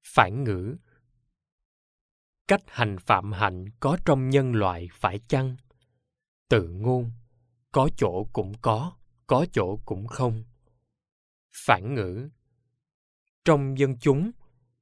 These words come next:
bọn người ở biên cương ranh giới, người rừng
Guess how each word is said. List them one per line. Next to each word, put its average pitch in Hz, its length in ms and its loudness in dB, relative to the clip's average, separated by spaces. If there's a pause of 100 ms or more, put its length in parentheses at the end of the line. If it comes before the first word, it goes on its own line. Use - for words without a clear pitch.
(160)
bọn 107 320 2
người 117 260 4
ở 101 140 2
biên 139 300 2
cương 127 340 0
ranh 120 240 0
giới, 123 340 0 (580)
người 120 280 4
rừng 104 380 0